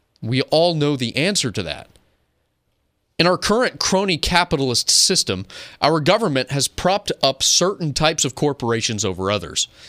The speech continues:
The first step before any government can step in and shield the people they supposedly represent is to take a good, hard look at themselves in the mirror and realize that slavery may have been banned with the passage of the Thirteenth Amendment,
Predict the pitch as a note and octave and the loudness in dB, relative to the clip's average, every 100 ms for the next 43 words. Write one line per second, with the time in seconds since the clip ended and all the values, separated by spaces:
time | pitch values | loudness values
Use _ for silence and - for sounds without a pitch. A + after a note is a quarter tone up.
0 | - - - C3 - F#3 A3 - - - | -20 -20 -6 -4 0 0 2 0 4 4
1 | - D#3+ E2 - C#3 C3 D3 - C#3+ G3+ | 4 2 0 -4 -2 0 0 2 2 2
2 | F3+ E3+ C#3+ A2+ - A#2+ - F3+ F#3 E3+ | 2 0 0 -4 -2 0 2 2 0 0
3 | C3 G#2+ - - G3+ A#3 F#3+ F3+ E3 - | 0 0 0 2 0 0 -2 -2 -4 -6
4 | - - - - C#3+ D#3 - D3+ G#3+ E3+ | -8 -14 -14 -2 2 4 2 2 2 2
5 | D#3+ D3 C3 D3 D3 A#2 B2 C3+ G2 - | 0 -2 0 0 0 0 0 0 -2 -12
6 | - - D3 C3 - G3+ C#3+ A#2 C#3 F#3+ | -16 -6 -2 0 0 0 -2 -4 -2 0
7 | G#3 - - - F3 G#3 F#3 B2 B2+ E3 | -2 -6 -14 -2 2 2 0 -4 -2 -2
8 | F3 C#3 B2 A#2+ C3+ C3+ A#2+ G#2 B2 E3 | 0 -2 -2 0 2 2 -2 -4 -4 -4
9 | A2 - - - - - A#2+ A#2+ D#3 F#3 | -6 -10 -18 -20 -10 -4 0 2 2 4
10 | D3+ C3+ - A2+ - E3+ G#3 G#3+ F#3 F3+ | 4 2 0 4 4 4 0 0 0 2
11 | F3 C3+ C#3+ A#2 C3 D#3+ B2+ A#2 A2+ D3 | 0 0 -2 0 0 0 -2 -6 -2 0
12 | D#3+ D3+ C3 A#2 G#2+ D3 - C3+ A#2+ G#2 | 0 0 -2 -2 -2 -2 0 -2 0 0
13 | C#3 C3 E2+ | 0 -2 -8